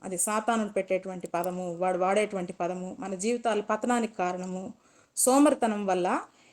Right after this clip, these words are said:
ఇన్ని బాధలు ఉంటాయి. కాబట్టి సాతాను మాట వింటామా, దేవుని మాట విందామా అంటే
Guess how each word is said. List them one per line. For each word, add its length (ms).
ఇన్ని 220
బాధలు 360
ఉంటాయి. 220
కాబట్టి 340
సాతాను 480
మాట 240
వింటామా, 480
దేవుని 340
మాట 220
విందామా 380
అంటే 300